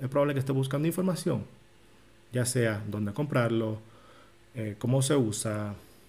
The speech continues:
para qué sirve, etcétera, etcétera, etcétera. Ahora, si está en, en Amazon, tú sabes que esa persona está, está comprando, sí o sí. En Amazon tú no vas,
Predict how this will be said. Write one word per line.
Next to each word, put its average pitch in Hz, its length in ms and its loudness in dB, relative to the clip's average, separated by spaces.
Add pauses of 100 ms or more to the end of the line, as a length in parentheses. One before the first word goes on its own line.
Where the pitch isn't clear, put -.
(480)
para - 140 -4
qué 151 140 0
sirve, 110 560 0 (420)
etcétera, 127 400 -2
etcétera, 120 320 -4
etcétera. - 320 -10 (500)
Ahora, 156 220 2
si 147 140 2
está 196 420 0
en, 190 280 4
en 147 140 0
Amazon, 123 560 0
tú 202 160 0
sabes 135 440 0 (400)
que 156 100 2
esa 156 200 2
persona 135 240 0
está, 127 180 0 (240)
está 151 320 -2
comprando, 101 560 -2
sí 123 220 -2
o 110 80 0
sí. - 180 -10 (1120)
En 113 180 -4
Amazon 139 480 0
tú 147 80 0
no 127 140 6
vas, 110 440 -2